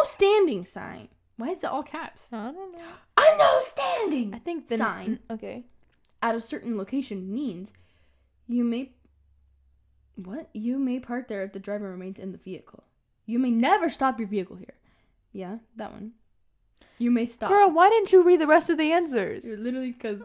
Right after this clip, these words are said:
Speaker 2: We're gonna fail because of you. <laughs>
Speaker 1: Are they taking the, you may stop temporarily to pick up or discharge passengers.
Speaker 2: Like at the airport. The airport is, like, a no standing place.
Speaker 1: Okay.
Speaker 2: But it's not a no par-, like, it's an,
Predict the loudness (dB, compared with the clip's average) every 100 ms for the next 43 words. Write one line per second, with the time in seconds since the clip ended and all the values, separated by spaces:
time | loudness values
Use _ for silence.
0 | -8 0 2 6 4 4 6 6 8 6
1 | 4 8 8 8 8 6 6 2 2 -12
2 | _ _ _ _ _ _ -14 -10 -8 -8
3 | -10 -12 -14 -18 _ _ -4 0 2 0
4 | -4 -2 -2 -2 -4 0 0 2 0 -4
5 | -8 -6 -8 -6 -8 -8 -10 -10 -10 -10
6 | -12 -12 -12 -14 -16 -20 _ _ _ _
7 | _ _ -8 -4 -2 -2 -2 -2 -4 -8
8 | -8 -10 -6 -4 -4 -6 -6 -6 -8 -8
9 | -8 -10 -12 -12 -16 -16 -16 -18 -20 _
10 | _ _ _ _ _ _ -14 -14 -4 -2
11 | -2 -2 -2 -2 -4 -8 -4 -4 -4 -10
12 | _ -12 -12 -14 -14 -14 -10 -10 -10